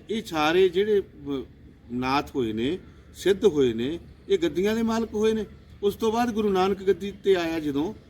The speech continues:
ਉਦੋਂ ਗੁਰੂ ਨਾਨਕ ਨੇ ਪੂਰੀ ਸਾਬਤ ਸੂਰਤ ਰੱਖ ਲਈ। ਸਾਬਤ ਸੂਰਤ ਰੱਖ ਕੇ ਉਪਦੇਸ਼ ਜਿਹੜਾ ਉਹ ਸੱਚ ਦਾ, ਅਹ, ਜਿਹੜਾ ਸੀਗਾ ਉਹ ਕਰਨਾ ਸ਼ੁਰੂ ਕੀਤਾ, ਕਿ ਸੱਚਾ ਉਪਦੇਸ਼ ਕਰਨਾ, ਸ਼ਬਦ ਦਾ ਉਪਦੇਸ਼ ਕਰਨਾ ਸ਼ੁਰੂ ਕੀਤਾ।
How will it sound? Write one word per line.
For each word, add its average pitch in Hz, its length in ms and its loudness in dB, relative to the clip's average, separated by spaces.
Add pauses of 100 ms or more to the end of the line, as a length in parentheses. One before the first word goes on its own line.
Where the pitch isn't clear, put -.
(200)
ਉਦੋਂ 214 380 2 (300)
ਗੁਰੂ 190 160 0
ਨਾਨਕ 170 380 0
ਨੇ 220 200 -4 (460)
ਪੂਰੀ 214 260 -2
ਸਾਬਤ 147 520 -2
ਸੂਰਤ 175 320 2
ਰੱਖ 180 240 -4
ਲਈ। 208 180 -2 (800)
ਸਾਬਤ 180 380 0
ਸੂਰਤ 220 340 -4
ਰੱਖ 202 280 -2
ਕੇ 196 320 2 (600)
ਉਪਦੇਸ਼ 185 520 6
ਜਿਹੜਾ 214 500 -2
ਉਹ 214 100 -4
ਸੱਚ 180 340 -10
ਦਾ, 185 220 -8
ਅਹ, - 640 -8
ਜਿਹੜਾ 180 300 0
ਸੀਗਾ 185 520 -2
ਉਹ 170 60 -6
ਕਰਨਾ 151 340 0
ਸ਼ੁਰੂ 165 200 0
ਕੀਤਾ, - 300 -4 (640)
ਕਿ 190 80 2
ਸੱਚਾ 185 400 -2
ਉਪਦੇਸ਼ 147 400 0
ਕਰਨਾ, 147 300 -6 (520)
ਸ਼ਬਦ 147 380 -4
ਦਾ 180 120 4
ਉਪਦੇਸ਼ 165 320 2
ਕਰਨਾ 160 260 -6
ਸ਼ੁਰੂ 180 160 -6
ਕੀਤਾ। 175 320 -12